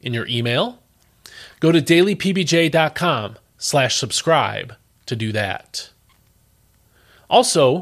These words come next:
would you consider becoming a financial supporter so that I can make more content and reach more people with God's Word? Go to daily P B J dot com slash support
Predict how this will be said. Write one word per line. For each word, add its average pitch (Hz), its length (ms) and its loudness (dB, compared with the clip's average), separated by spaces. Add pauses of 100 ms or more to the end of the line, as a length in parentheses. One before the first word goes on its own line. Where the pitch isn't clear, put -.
would 156 180 -4
you 180 80 -2
consider 214 400 -2
becoming 180 420 0
a 151 60 -2
financial 160 500 -2
supporter 175 680 0 (560)
so 175 180 2
that 170 80 6
I 175 140 6
can 196 120 -4
make 185 200 0
more 175 240 4
content 190 680 -4 (380)
and 147 180 0
reach 180 240 0
more 180 200 4
people 131 340 -2
with 120 160 -4
God's 123 320 -2
Word? 117 460 -6 (640)
Go 180 120 6
to 185 80 2
daily 175 380 4
P 185 180 -2
B 175 120 0
J 160 200 2
dot 156 280 2
com 135 300 -2
slash 127 380 -2
support - 680 0